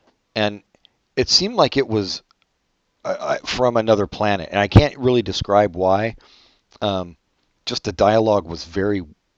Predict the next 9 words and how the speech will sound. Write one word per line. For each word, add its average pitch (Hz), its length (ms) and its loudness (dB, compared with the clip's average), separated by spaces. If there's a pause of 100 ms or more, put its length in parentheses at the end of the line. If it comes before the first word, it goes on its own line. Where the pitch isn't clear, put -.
(260)
bizarre, 87 640 -4 (440)
and 95 140 -8
the 85 60 -10
situations, 110 960 -6 (640)
see, - 340 -6
I, 110 240 6
I - 20 4
don't 98 140 -2
know. 82 200 -12